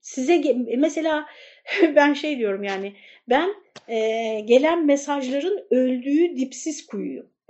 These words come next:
O kadar azını başkasına aktarıyorum ki, o kadar azını.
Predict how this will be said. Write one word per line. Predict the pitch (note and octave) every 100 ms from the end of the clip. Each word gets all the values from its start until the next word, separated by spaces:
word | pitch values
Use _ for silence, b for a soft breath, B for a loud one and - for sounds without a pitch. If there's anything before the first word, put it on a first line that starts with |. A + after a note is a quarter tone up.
| -
O | C4
kadar | - F#4 G4 A#4+ A4 -
azını | C#4+ C4 C#4+ C#4+
başkasına | C4+ C4 - C4+ - C4+
aktarıyorum | C4 B3+ C4+ C#4 F4 F#4 -
ki, | - - -
o | E4
kadar | G4 C#4
azını. | G#3+ F3 A2